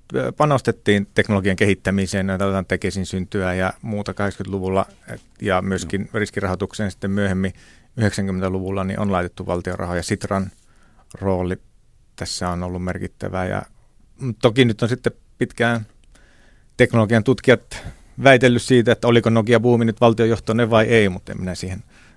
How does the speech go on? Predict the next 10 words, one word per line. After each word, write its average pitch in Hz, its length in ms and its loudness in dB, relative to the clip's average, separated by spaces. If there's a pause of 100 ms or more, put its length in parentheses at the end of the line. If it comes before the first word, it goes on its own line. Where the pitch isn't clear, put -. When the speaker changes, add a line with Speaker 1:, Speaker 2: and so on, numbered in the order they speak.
Speaker 1:
keskusteluun - 560 -10
ota - 220 -14
tässä - 240 -6
vaiheessa 95 260 -6
kantaa. 95 480 -2
Mut 107 100 -14
siitä 98 200 0
on 110 60 2
väitelty, 104 440 4
että 101 240 -4